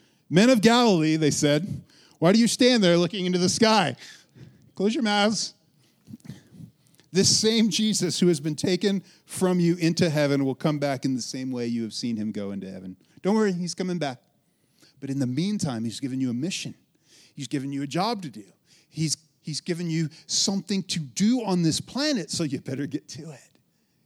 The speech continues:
You better do what he's left you here to do, right? Verse twelve, "Then the apostles returned to Jerusalem from the hill called the Mount of Olives, a Sabbath day's walk from the city.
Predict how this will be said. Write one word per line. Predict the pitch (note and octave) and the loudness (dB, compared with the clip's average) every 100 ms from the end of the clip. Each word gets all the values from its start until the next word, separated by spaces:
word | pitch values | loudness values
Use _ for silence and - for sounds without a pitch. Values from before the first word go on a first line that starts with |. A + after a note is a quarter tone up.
| _ | _
You | C3 | -6
better | D3 C#3 | -6 -6
do | - G#3 | 0 2
what | F#3+ B2 | 2 0
he's | A#2+ | -2
left | C3+ C3+ C#3+ | -4 -4 -6
you | |
here | B2+ B2 | -4 -4
to | |
do, | A#2 C#3 F3+ | -4 -4 -4
right? | G2 A2+ E3 _ _ _ _ _ - | -6 -10 -12 _ _ _ _ _ -4
Verse | D#3+ - | -4 -2
twelve, | F#3 D3+ A2+ | 0 0 0
"Then | D3+ | 0
the | F3 | 0
apostles | E3 - G3+ G#3 A3 E3+ | 0 0 -2 -2 -2 -2
returned | G3 G3+ F#3 | -2 -2 -2
to | D#3+ | -4
Jerusalem | C#3 E3 D3+ - C3+ | -4 -2 -2 -2 -4
from | B2+ C#3 | -2 -4
the | C#3 | -2
hill | C#3+ E3+ B2+ - - - _ | -2 0 -2 -6 -20 -20 _
called | - D#3 | -2 -2
the | C#3 | 0
Mount | C#3 C#3+ E3+ | 0 0 0
of | D3+ | 2
Olives, | C3+ B2 A2+ A#2+ | 2 2 -2 -2
a | A#2+ | -4
Sabbath | - C#3+ C#3+ C#3+ - | -2 -2 -2 -4 -4
day's | C3+ B2 | -2 -2
walk | A2+ B2+ B2+ | -2 -4 -4
from | C#3 | -4
the | C3+ | -2
city. | - B2+ A2+ | -2 -4 -4